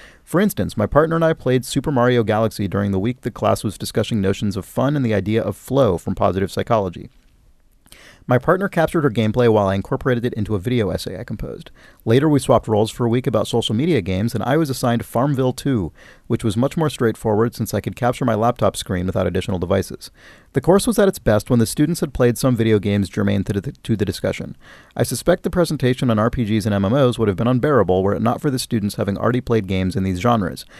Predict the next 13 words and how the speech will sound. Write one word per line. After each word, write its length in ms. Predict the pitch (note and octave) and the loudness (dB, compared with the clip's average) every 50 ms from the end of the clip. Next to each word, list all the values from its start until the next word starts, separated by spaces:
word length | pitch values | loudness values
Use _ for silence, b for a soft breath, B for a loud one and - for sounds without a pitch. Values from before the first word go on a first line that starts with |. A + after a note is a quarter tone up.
| B B B B B | B B B B B
I 80 | - C#3 | 0 2
myself 400 | D#3 F3+ E3+ - - G3 G3 - | 4 4 4 4 4 4 4 2
have 120 | F3 C#3+ | 0 -2
tried 240 | - - D3 D3 B2 | 2 2 2 2 2
to 40 | C3 | -2
teach 300 | - - C3+ A#2+ - - | -2 -2 -2 -2 0 0
games 260 | B2 A#2 A2+ A2 G2 | 0 2 2 2 2
in 80 | A2+ | 2
undergraduate 480 | G#2+ G#2 G2+ E2+ G#2 G2 F#2+ F2 G2+ G2+ | 0 0 2 2 2 2 2 2 -2 -4
seminars 460 | - - - F#2+ F#2 F#2 F#2+ G2+ G#2 - | -2 -2 0 2 2 2 2 0 0 -2
and 140 | A#2+ A#2+ | -4 -4
find 200 | - - B2 C3 | -2 0 2 2
them 120 | C3 B2+ | 2 2